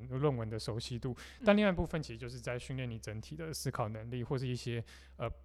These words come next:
Speaker 1: presentation 的能力，对。
Speaker 2: 嗯。
Speaker 1: 那这部分其实生科系还是可以给你相对应的训练。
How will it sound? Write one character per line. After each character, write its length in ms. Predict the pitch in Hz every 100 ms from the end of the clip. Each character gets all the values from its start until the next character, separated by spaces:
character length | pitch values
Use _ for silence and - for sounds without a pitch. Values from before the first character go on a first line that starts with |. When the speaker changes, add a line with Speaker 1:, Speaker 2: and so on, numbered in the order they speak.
| -
Speaker 1:
presentation 500 | 120 120 135 123 113
的 80 | 107
能 260 | 110 104
力， 200 | 123 120 -
对。 200 | 240 120
Speaker 2:
嗯。 80 | - - - -
Speaker 1:
那 140 | 214
这 120 | -
部 160 | 233 220
分 160 | 214 202
其 140 | 139
实 320 | 123 127 135 - - - - - - - -
生 280 | - - 165
科 140 | 160
系 140 | 151 139
还 100 | 110
是 140 | 110
可 160 | - 123
以 80 |
给 180 | 107 110
你 140 | 113 107
相 180 | 123
对 100 | 113
应 120 | 120 110
的 80 |
训 260 | 101 - 110 110
练。 180 | 117